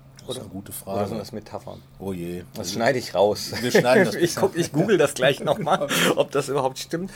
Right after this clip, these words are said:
Speaker 2: Und
Speaker 1: Genau.
Speaker 2: das damals mit Deutschleistung.
Speaker 1: Ich glaub,
Speaker 2: Oh Gott.
Speaker 1: Metapher ist es wohl eher, ne?
Speaker 2: Ich, ich glaube, es ist Metapher.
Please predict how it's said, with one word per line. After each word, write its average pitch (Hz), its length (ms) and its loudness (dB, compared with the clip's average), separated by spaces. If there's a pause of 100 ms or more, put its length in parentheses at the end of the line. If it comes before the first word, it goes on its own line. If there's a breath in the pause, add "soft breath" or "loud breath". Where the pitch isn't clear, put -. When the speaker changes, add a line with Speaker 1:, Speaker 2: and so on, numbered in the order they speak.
(140 loud breath)
Speaker 2:
Und 113 120 -6
Speaker 1:
Genau. 117 140 0
Speaker 2:
das 113 180 -4
damals 107 320 -6
mit 101 140 -16
Deutschleistung. - 580 -6
Speaker 1:
Ich - 40 -14
glaub, 117 140 -6
Speaker 2:
Oh - 20 -6
Gott. 113 100 0
Speaker 1:
Metapher 113 380 -2
ist 90 100 -12
es 90 160 -12
wohl 87 140 -10
eher, 90 200 -10
ne? 98 100 -8
Speaker 2:
Ich, - 120 -14
ich - 120 -12
glaube, 123 240 -2
es - 160 -14
ist - 200 -16
Metapher. 113 480 -16